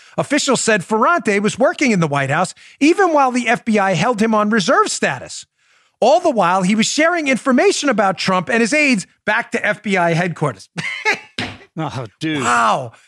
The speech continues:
Speaker 1: Clean up aisle five, and I get to share the whole cleanup details with the manager of the supermarket. Isn't this great? What a deal.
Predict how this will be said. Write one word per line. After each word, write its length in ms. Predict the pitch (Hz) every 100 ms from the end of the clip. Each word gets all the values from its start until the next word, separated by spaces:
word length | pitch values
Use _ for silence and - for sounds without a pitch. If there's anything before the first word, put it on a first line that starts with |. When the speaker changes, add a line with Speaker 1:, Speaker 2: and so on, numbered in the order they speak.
| _
Speaker 1:
Clean 320 | - - 311 311
up 200 | 233 233
aisle 240 | 247 247
five, 380 | - 254 294 220
and 100 | 202
I 80 | 208
get 220 | 226 -
to 60 |
share 300 | 214 - 269
the 100 | 277
whole 180 | - 262
cleanup 440 | - 285 277 269 -
details 380 | 285 277 247
with 140 | 180 214
the 80 | 220
manager 480 | 247 277 285 226
of 60 | 277
the 80 | 269
supermarket. 680 | - 320 330 311 254 170 - - -
Isn't 240 | 285 330
this 180 | 285 -
great? 480 | - 254 311 349 - _ _ _ _ _ _ _ _ _ _ _ _ _ _ _ _ _ _ _ _ _ -
What 200 | 269 320
a 100 | 254
deal. 680 | - 262 311 311 180 104